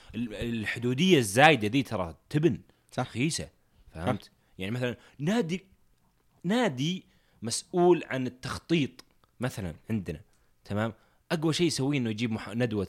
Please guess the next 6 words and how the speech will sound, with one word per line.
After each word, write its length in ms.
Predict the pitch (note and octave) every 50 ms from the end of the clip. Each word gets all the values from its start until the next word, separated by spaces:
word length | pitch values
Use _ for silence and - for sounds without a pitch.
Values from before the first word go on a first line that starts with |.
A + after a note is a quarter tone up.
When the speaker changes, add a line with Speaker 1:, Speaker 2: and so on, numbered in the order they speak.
| - -
Speaker 1:
الدكتور 760 | F2+ F2+ F2 F2 F2 F2 F2 F2 E2 E2+ - - - G#2 G2 F#2+
مدري 260 | F#2 E2 F2 D#2+ D#2
إيش. 280 | F#2 E2 - - - _ _ _ _ _ _ _ _ - _ _ _ _ _ _ _ _ _ _ _ _ _ _ - -
وش، 280 | B3 A#3+ - - -
وش، 400 | G#2+ F2 A#2 D#3 - - - -
يعني، 200 | A2+ G#2+ - F#2